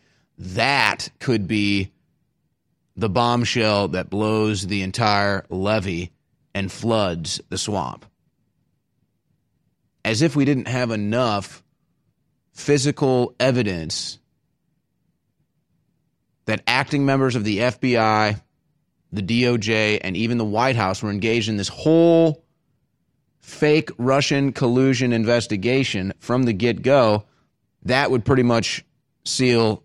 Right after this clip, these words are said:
the deal. And then you have Adam Schiff, who's trying to keep it all classified. So that's one side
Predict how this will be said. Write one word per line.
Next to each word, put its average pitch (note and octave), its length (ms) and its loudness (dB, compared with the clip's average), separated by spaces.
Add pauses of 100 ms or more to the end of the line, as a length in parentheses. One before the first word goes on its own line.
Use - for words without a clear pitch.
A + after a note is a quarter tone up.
(100)
the G2 80 -2
deal. G#2 400 0 (640)
And A#2 160 0
then D3+ 180 4
you D#3 120 6
have C3+ 440 4
Adam D3 380 0
Schiff, D3+ 760 0
who's C3+ 220 2
trying C#3+ 300 2
to A#2 80 0
keep E3+ 400 0
it C3 160 0
all D3 640 2 (400)
classified. B2+ 880 0 (2000)
So B3 180 0
that's G3+ 320 2
one D#3+ 500 2
side A#2 520 0